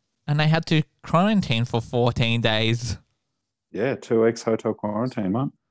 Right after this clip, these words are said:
Speaker 2: Unless they got the
Speaker 1: Hey.
Speaker 2: N T where it's a bit more loose.
Speaker 1: Hey, here, let's go to the, um, let's go to the Olympics and then, hey, you have represented your country. Now you have to quarantine for fourteen days. Congratulations. Here's another medal for you.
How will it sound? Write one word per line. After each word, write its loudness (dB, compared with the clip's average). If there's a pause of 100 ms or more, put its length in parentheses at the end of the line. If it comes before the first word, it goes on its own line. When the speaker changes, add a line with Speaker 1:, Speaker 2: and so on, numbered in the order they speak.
(140)
Speaker 2:
Unless 4
they 8
got 8
the 4
Speaker 1:
Hey. 6
Speaker 2:
N 0
T 2
where 2
it's -6
a -2
bit -4
more -8
loose. -14 (220)
Speaker 1:
Hey, 0
here, 2
let's 2
go 2
to -2
the, 4
um, 4 (180)
let's -6
go 4
to 0
the 2
Olympics 0
and -2
then, 0
hey, 0
you -2
have 0
represented 0
your 0
country. 0 (580)
Now 0
you 4
have 2
to 0 (560)
quarantine 2
for 0
fourteen 2
days. 2
Congratulations. 2
Here's 0
another 2
medal 4
for 0
you. 0